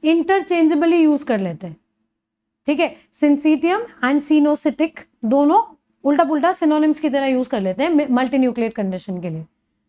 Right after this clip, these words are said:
होता actually मल्टीन्यूक्लिएट कंडीशन ही है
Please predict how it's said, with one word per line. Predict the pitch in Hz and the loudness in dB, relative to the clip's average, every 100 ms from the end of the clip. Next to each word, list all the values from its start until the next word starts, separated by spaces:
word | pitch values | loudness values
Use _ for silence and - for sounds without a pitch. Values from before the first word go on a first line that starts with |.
| _ _ _ - | _ _ _ -2
होता | 214 214 294 294 | 0 2 2 0
actually | - 330 339 | -2 0 2
मल्टीन्यूक्लिएट | 330 320 330 330 320 320 302 | 2 2 0 2 2 0 2
कंडीशन | 294 277 294 294 | 0 0 0 2
ही | 285 320 | 2 2
है | 262 | 0